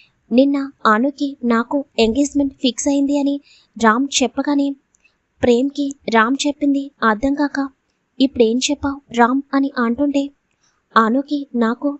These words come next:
ఎంగేజ్‌మెంట్ ఫిక్స్ అయింది ప్రేమ్ సార్, ఇంకొక ఫైవ్ డేస్లో అనుకి నాకు ఎంగేజ్‌మెంట్" అని రామ్ చెప్తుంటే, ప్రేమ్ వెంటనే తన చేతిలో ఉన్న మొబైల్ని కిందకి వదిలేస్తాడు. "అను పాపకి నెక్స్ట్ పార్ట్లో మా ప్రేమ్ చేతిలో ఉంటుంది,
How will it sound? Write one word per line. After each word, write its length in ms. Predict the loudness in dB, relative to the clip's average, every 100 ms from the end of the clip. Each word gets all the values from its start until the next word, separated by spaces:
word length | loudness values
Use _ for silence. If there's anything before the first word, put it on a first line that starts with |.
| -2
ఎంగేజ్‌మెంట్ 560 | 0 2 0 0 -4 -2
ఫిక్స్ 300 | -4 -2 0
అయింది 180 | -2 0
ప్రేమ్ 280 | 0 0
సార్, 240 | 0 -6 -8 _ _ _ _ _
ఇంకొక 320 | 0 2 0 -2
ఫైవ్ 300 | 0 0 0
డేస్లో 360 | -4 -2 -4 -6 _ _ _
అనుకి 400 | 2 2 0 0
నాకు 360 | -2 0 -4 -6 _
ఎంగేజ్‌మెంట్" 560 | 0 2 0 0 -2 -2
అని 240 | -2 -2 -6 _ _ -2
రామ్ 300 | 0 2 0 -2
చెప్తుంటే, 400 | -4 -4 -4 -4 -8 _ _ _ _ 2
ప్రేమ్ 260 | 2 2
వెంటనే 500 | 0 -2 -2 -2 -4 -2 0
తన 100 | 0
చేతిలో 420 | 0 0 0 0
ఉన్న 160 | 0
మొబైల్ని 540 | 0 -2 -2 -2 -2 -4 _ -20 _ -4
కిందకి 440 | -2 0 -4 -6 -4
వదిలేస్తాడు. 680 | -2 0 -2 -2 -4 -4 -8 _ _ _ _ _ -2
"అను 240 | 0 0
పాపకి 520 | -2 -4 -4 -6 -6 -4
నెక్స్ట్ 300 | -2 -2 -4
పార్ట్లో 400 | -6 -4 -4 -6 -10 _ _ -2
మా 100 | -2
ప్రేమ్ 340 | 0 -2 0 -2
చేతిలో 260 | -4 -2 -2
ఉంటుంది, 380 | -2 -2 -4